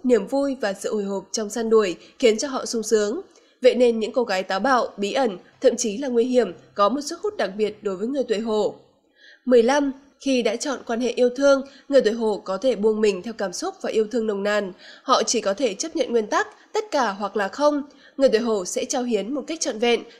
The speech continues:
cả tâm hồn lẫn thể xác. Vì vậy, những người con gái muốn có tình yêu bay bổng, lãng mạn sẽ không bao giờ phải thất vọng về tuổi dần.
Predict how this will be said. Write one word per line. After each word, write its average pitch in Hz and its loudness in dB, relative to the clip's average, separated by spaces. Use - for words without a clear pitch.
cả 247 2
tâm 233 -2
hồn 214 0
lẫn 226 -2
thể 240 -2
xác. 370 -2
Vì 254 2
vậy, 233 4
những 247 -2
người 311 0
con 226 -4
gái 196 -2
muốn 202 -8
có 208 -4
tình 208 -6
yêu 247 0
bay 240 0
bổng, 208 0
lãng 202 -4
mạn 262 0
sẽ 269 2
không 285 -2
bao 233 -2
giờ 208 -4
phải 180 -10
thất 294 -8
vọng 247 0
về 202 -8
tuổi 190 -6
dần. 220 0